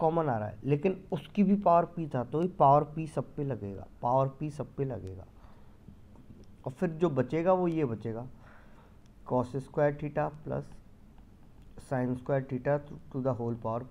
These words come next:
p। और डिनोमिनेटर में देखेंगे तो this is a to the power two q sin to the power five q theta and cos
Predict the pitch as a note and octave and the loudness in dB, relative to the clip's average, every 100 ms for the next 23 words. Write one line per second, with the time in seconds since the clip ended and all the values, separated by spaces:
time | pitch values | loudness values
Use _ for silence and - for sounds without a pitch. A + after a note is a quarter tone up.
0 | - - - - - - - - - - | -14 -14 -14 -20 -20 -20 -20 -20 -20 -20
1 | - - - - - - - - - - | -20 -20 -20 -20 -20 -20 -20 -20 -20 -20
2 | - - - - C3 A#2+ C3 C#3 D#3 E3 | -20 -20 -20 -4 -2 2 4 4 4 2
3 | F#3 F#3+ F3+ F3 F3+ F#3 F#3 D#3+ E3+ F3+ | 2 4 4 2 0 0 -2 -2 -4 -2
4 | F#3 - D#3 D#3 E3+ D#3+ F3 E3 E3 - | -6 -4 -4 -2 -2 -2 0 2 0 -2
5 | F3 - F3 F3 - - - - - - | -4 -4 -6 -6 -12 -20 -20 -20 -20 -2
6 | D3 C#3+ D#3 D#3+ D#3 D#3 D#3 D#3 D#3 D#3 | 2 2 2 -4 -6 0 4 4 4 2
7 | D3 D#3 - E3+ E3 F3 - - - - | 2 0 -6 -6 -6 -8 -16 -20 -20 -20
8 | - - - - - E3 D3+ E3 F3 - | -20 -20 -20 -18 -6 -6 2 2 2 -12
9 | - - - - - - - C#3+ D3 D3 | -20 -20 -20 -20 -18 -18 -6 -2 -2 0
10 | D#3+ D3+ | 0 0